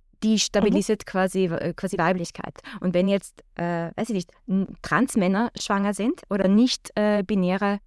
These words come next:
Speaker 1: ähm, ähm, gebärende Personen da sind, dann sta-, destabilisieren sie eben diese, die, die, die, die, diese Matrix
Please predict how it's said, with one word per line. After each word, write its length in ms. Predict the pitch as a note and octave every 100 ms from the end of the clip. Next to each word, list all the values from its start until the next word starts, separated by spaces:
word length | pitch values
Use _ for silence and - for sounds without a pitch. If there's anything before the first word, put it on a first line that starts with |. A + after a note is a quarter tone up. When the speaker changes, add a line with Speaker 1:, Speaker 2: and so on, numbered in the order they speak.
| _ _ -
Speaker 1:
ähm, 480 | F#3+ F#3 F#3 F#3+ F#3+ - - - -
ähm, 520 | - F#3+ F#3 F#3 F#3 -
gebärende 640 | G3+ G3+ G#3 G3 F#3 F#3 _ _ _
Personen 520 | - G#3 F#4+ G#3 E3 - _ _ _ _ _ - -
da 220 | F#3+ G#3+
sind, 220 | B3 D4+ -
dann 180 | - G3+
sta-, 340 | - - G#3+ -
destabilisieren 1120 | F3 G#3 A3+ - G#3+ G3+ G3 G3 A3 D#4 C4+
sie 140 | G#3 -
eben 280 | F#3+ G#3 G3+
diese, 680 | A3 G3 G3 F#3+ F#3+ F3+ -
die, 280 | - F3+ G3+
die, 180 | G3 F3+
die, 140 | G#3+
die, 140 | G#3 G3+
diese 240 | F#3+ F#3
Matrix 500 | G#3 D4+ - - -